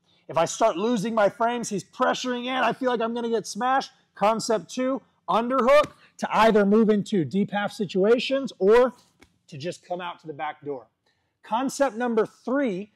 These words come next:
is gonna be our knee shield, okay? And our knee shield we're gonna use with our frame. As Max puts this pressure on, I'm gonna unlock my feet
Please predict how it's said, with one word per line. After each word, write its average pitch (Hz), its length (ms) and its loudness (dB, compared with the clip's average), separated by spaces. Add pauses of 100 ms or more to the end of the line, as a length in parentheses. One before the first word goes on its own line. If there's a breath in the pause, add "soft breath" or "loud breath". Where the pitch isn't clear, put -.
(120)
is 156 140 -10
gonna 214 160 0
be 214 140 0
our 196 120 4
knee 196 240 -6
shield, 101 440 -8 (200)
okay? 190 300 2 (260 soft breath)
And 180 120 -8
our 185 100 0
knee 254 240 -4
shield 190 480 -2
we're 180 120 -2
gonna 190 200 -2
use 190 400 -2 (260)
with 196 240 2
our 220 140 4
frame. 214 400 -2
As 175 160 -2
Max 202 300 0
puts 220 240 -6
this 190 120 -6
pressure 208 460 2
on, 185 320 4 (220 soft breath)
I'm 175 120 -4
gonna 196 220 -2 (100)
unlock 233 560 0
my 185 200 -8
feet 214 400 -12